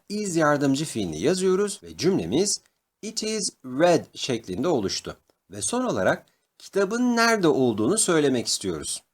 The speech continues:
Masanın üstünde. Peki üstünde ne demekti? On. O zaman masanın üstünde nasıl söylenir? İngilizce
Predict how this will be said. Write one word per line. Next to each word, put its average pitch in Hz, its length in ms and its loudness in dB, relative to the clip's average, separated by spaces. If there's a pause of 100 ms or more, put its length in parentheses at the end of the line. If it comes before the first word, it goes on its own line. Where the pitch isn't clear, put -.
(160)
Masanın 165 500 -2
üstünde. 131 500 -2 (240)
Peki 165 280 -6
üstünde 180 560 0
ne 156 120 2
demekti? 113 580 -4 (380)
On. 123 320 0 (260)
O 240 120 -4
zaman 147 340 0
masanın 190 640 -2
üstünde 165 720 2
nasıl 208 320 0
söylenir? 196 640 0 (200)
İngilizce 175 640 -2